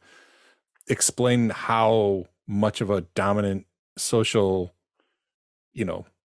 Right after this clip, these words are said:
platform it is. I-, i-, is Mastodon, like, the, maybe going to become what Twitter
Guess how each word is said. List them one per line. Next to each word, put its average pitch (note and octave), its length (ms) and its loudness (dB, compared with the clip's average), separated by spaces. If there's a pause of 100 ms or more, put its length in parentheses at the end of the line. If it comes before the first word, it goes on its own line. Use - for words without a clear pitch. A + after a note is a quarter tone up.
(160)
platform A2 460 -2
it A#2 80 2
is. C3+ 400 2 (960)
I-, G2 100 -10 (140)
i-, E3+ 120 -2 (140)
is A#2 160 2
Mastodon, D3 680 0
like, C#3 420 -2
the, A2+ 400 2 (880)
maybe A#2+ 240 2
going A#2 340 2
to - 120 -6
become A2 500 -2
what G#2 360 0
Twitter A#2+ 560 -2